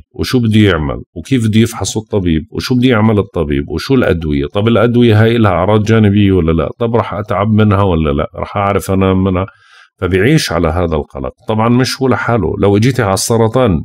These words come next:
نسبة كبيرة من مواليد برج السرطان نفس الشيء عندهم. العقرب قليلين اللي بيعيشوا ال-، بالعكس بتلاقي منهم أطباء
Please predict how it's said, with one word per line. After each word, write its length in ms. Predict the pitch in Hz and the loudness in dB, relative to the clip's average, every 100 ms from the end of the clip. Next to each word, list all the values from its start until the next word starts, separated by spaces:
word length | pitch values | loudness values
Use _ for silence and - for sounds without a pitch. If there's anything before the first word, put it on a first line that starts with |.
| 85 | 0
نسبة 420 | 117 - - 104 - | 0 0 -4 -6 -4
كبيرة 280 | 113 180 139 | 0 2 2
من 80 | 92 | 0
مواليد 440 | 85 80 82 82 | 0 2 0 0
برج 260 | 87 90 90 | -2 -4 -6
السرطان 720 | - 90 92 90 117 131 - - | -6 -4 -4 0 0 0 -4 -4
نفس 300 | 95 - 98 | -4 -2 -2
الشيء 400 | 92 - 147 104 | -2 0 0 0
عندهم. 520 | 87 80 71 76 69 - _ _ - - _ | -2 -2 -2 -6 -8 -14 _ _ -20 -20 _
العقرب 480 | 101 95 135 - 135 123 - - _ - | -2 -2 -2 -2 -2 -2 -6 -14 _ -2
قليلين 760 | 127 127 127 135 101 85 65 58 | 2 4 4 4 4 2 -2 -8
اللي 200 | 82 80 | -4 0
بيعيشوا 720 | 82 92 104 - 80 80 71 | 2 2 0 -2 -4 -2 -2
ال-، 640 | 78 73 73 73 - - - - _ _ _ _ _ - | -4 -8 -12 -14 -14 -18 -20 -20 _ _ _ _ _ -6
بالعكس 440 | 92 90 107 - - | -2 0 0 -4 -6
بتلاقي 320 | 80 104 95 | -2 0 2
منهم 320 | 98 98 92 | 4 2 2
أطباء 600 | 85 95 90 92 87 - | 0 -2 0 2 0 -2